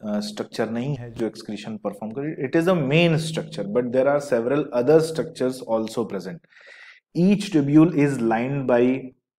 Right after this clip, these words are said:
अ, glandular and ciliated cells। तो जो हमने हंड्रेड से वन फिफ्टी Malpighian tubules पढ़ा था, वो लाइंड होती हैं किससे? ग्लैंडुलर और सीलिएटेड सेल्स से लाइंड होती है। उनके अंदर इनर लाइनिंग जो है ग्लैंडुलर सेल्स प्रेजेंट होती हैं और सीलिएटेड सेल्स प्रेजेंट होती हैं।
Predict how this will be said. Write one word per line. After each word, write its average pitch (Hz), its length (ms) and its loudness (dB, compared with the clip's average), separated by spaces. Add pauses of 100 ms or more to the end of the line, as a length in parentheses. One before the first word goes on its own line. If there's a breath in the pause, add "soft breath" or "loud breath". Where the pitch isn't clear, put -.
अ, 101 460 -4
glandular 120 760 0
and 131 180 -2 (160)
ciliated 107 460 -4
cells। 104 280 -8 (100)
तो 110 100 -6
जो 110 120 -6
हमने 113 260 -10
हंड्रेड 113 400 -6
से 120 140 -8
वन 110 220 -6
फिफ्टी 117 400 -10
Malpighian 104 640 -8
tubules 101 320 -8 (120)
पढ़ा 113 200 -8
था, 147 300 -8 (440 loud breath)
वो 117 220 0
लाइंड 117 400 0
होती 123 220 -6
हैं 127 140 -8
किससे? 127 360 -6
ग्लैंडुलर 117 760 -2
और 117 340 -2
सीलिएटेड 107 640 -6
सेल्स 101 500 -10
से 147 280 -8
लाइंड 104 320 -4
होती 101 200 -6
है। 110 60 -6
उनके 110 240 -10
अंदर 110 280 -4
इनर 113 300 -8
लाइनिंग 107 380 -6
जो 107 140 -8
है 123 240 -14 (360 soft breath)
ग्लैंडुलर 123 760 -4
सेल्स 113 340 -10
प्रेजेंट 117 420 -10
होती 127 300 -12
हैं 151 160 -10
और 113 220 -8
सीलिएटेड 98 640 -8
सेल्स - 260 -16
प्रेजेंट 185 420 -12
होती - 180 -20
हैं। 180 60 -20